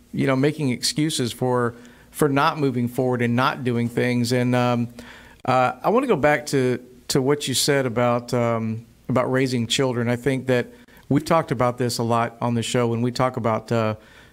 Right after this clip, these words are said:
uh, school shootings. You know, Florida recently,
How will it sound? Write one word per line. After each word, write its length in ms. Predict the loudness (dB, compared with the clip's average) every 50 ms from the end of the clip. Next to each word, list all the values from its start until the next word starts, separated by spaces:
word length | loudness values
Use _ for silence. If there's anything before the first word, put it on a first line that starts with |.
| -12 -6 -2
uh, 220 | 0 0 0 0
school 320 | -2 -2 0 0 0 0 0
shootings. 580 | 0 0 0 2 2 0 -2 -4 -6 -8 -6 -4
You 140 | -2 0
know, 260 | 0 0 0 -2 -4 -6 -12 -8
Florida 380 | -4 0 0 2 2 0 0
recently, 680 | 0 0 0 0 -2 -4 -4 -2 0 0 0 -2 -4